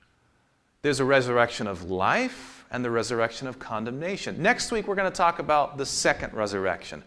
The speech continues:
the resurrection of condemnation. But today, we're talking about death and the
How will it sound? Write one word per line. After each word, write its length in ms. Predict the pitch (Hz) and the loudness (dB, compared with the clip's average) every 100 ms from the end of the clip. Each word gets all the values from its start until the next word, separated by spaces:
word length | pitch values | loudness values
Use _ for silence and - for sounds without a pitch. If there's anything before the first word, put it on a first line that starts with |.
| - _ | -20 _
the 100 | 120 | -2
resurrection 580 | 117 113 113 113 110 117 | 0 0 2 0 0 -8
of 120 | 107 | -10
condemnation. 840 | - 113 113 110 117 120 - 78 73 - - _ _ _ _ _ - | -4 -2 0 0 2 2 0 -6 -12 -20 -20 _ _ _ _ _ -6
But 100 | 160 | 0
today, 260 | 208 240 | 6 8
we're 100 | 196 | 8
talking 380 | 190 202 190 196 | 6 2 2 0
about 400 | 185 180 180 - - - _ _ _ | 4 6 6 2 -14 -20 _ _ _
death 460 | - 165 190 - - - - - | 4 4 4 -2 -18 -20 -20 -14
and 260 | 131 127 120 | -8 -6 -2
the 220 | 127 | -2